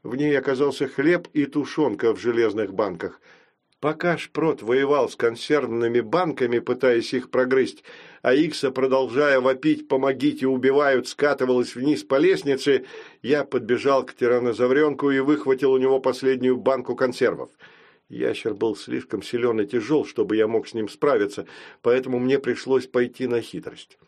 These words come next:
Повертев отвоеванной банкой у Шпрота перед носом, я бросился вниз по ступенькам к нашей квартире. Забыв об Иксе,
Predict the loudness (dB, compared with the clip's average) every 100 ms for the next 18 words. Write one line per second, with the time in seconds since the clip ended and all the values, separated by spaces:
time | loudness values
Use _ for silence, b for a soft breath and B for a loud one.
0 | _ _ -2 2 2 0 0 -2 -2 -4
1 | -4 0 2 2 2 2 0 0 0 0
2 | 0 0 -2 -10 -8 -2 0 0 -2 -2
3 | 0 0 0 -2 -8 B B B -2 0
4 | 0 2 2 2 0 0 0 0 2 0
5 | 0 -2 -2 0 -4 0 -2 0 0 0
6 | -2 B B -8 -2 0 0 -2 0 0
7 | 0 -4 -12 -14 _ _ _ _ _ _
8 | _ _ -2 -2 0 -2 -2 -6 -2 -2
9 | -4 -6 -6 -6